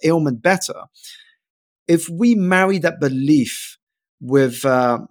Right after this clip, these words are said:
with the environment that this is going to happen, this is a definite certainty, what scientists have found is that very often people can feel better simply through the power of belief. So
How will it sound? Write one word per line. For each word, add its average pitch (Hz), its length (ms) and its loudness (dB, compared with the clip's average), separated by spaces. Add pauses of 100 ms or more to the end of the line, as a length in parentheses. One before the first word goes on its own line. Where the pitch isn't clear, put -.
(400)
with 147 200 0
the 151 100 2
environment 139 640 0
that 135 220 -4
this 160 300 0
is 175 220 6
going 156 240 2
to 143 80 -6
happen, 127 380 -2
this 135 180 -4
is 127 100 -4
a 131 100 0
definite 139 640 -2 (300)
certainty, - 880 -2 (540)
what 170 200 0
scientists 214 500 -2
have 139 100 -8
found 120 580 -2 (100)
is 147 180 0
that 143 200 -2
very 180 240 4
often 165 460 -2
people 151 420 -4
can 139 200 -6
feel 139 280 0
better 123 600 -2 (360)
simply 180 540 -2
through 156 160 -2
the 139 80 4
power 135 340 0
of 117 100 -8
belief. 117 580 -2 (640)
So 165 320 6